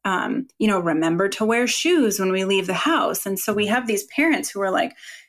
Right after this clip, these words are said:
"My kid is just so messy and won't ever listen," and, you know, head in the clouds. And then we look at the chart and say, "Okay, this kid is super bright." And so we want to support that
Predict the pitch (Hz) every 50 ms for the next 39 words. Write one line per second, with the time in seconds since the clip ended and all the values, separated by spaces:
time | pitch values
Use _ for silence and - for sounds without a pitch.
0 | _ _ _ - - 294 349 403 392 - - 330 370 370 359 339 339 - - -
1 | 330 330 - - 330 320 294 285 294 330 320 - - 302 294 262 233 233 262 294
2 | 302 302 302 302 294 269 247 294 311 294 - 294 269 262 240 226 208 185 180 -
3 | - - - - - _ _ - 220 208 196 202 - - - _ - - - 302
4 | 339 349 320 311 294 - - 311 320 320 311 294 247 202 180 160 - 190 190 180
5 | 175 170 _ _ _ _ _ _ _ _ - 214 233 247 233 214 196 196 202 208
6 | 220 - - - - - - 330 330 - - - - - 180 165 - 202 - -
7 | 180 - 175 214 190 190 - - 175 139 - - 170 - - - - - - 190
8 | 190 190 185 - 196 185 180 175 170 165 160 170 - _ _ _ _ _ _ -
9 | 165 - - - - - - - - - - _ _ _ _ _ _ _ _ -
10 | 175 180 - - 190 180 175 180 180 180 180 190 202 208 - - - 190 180 -
11 | - 175 - - - - - - 294 302 285 - - - 180 165 156 160 - -
12 | -